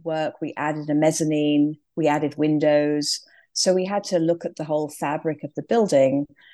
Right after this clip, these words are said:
um, but then also really look at it from a workplace standpoint and create a home for Amy's, because they had been in, uh,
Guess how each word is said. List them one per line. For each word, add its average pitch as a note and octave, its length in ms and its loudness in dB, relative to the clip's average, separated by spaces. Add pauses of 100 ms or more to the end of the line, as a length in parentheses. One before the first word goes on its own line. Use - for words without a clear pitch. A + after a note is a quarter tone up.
(260)
um, D#3 340 2
but - 160 -6
then C#4 160 6
also F3 440 0
really D3+ 520 -4
look D3+ 320 -4
at - 160 -10
it - 220 0
from D3+ 160 0
a D3 60 4
workplace C#3+ 580 2
standpoint C#3 720 -4
and C#3+ 200 2
create D3+ 240 4
a C#3+ 60 2
home D3 440 6
for C3+ 380 4
Amy's, C3+ 600 4
because - 240 -4
they D3+ 100 4
had D3+ 120 2
been C#3 340 0 (460)
in, D3+ 340 8
uh, C#3 320 2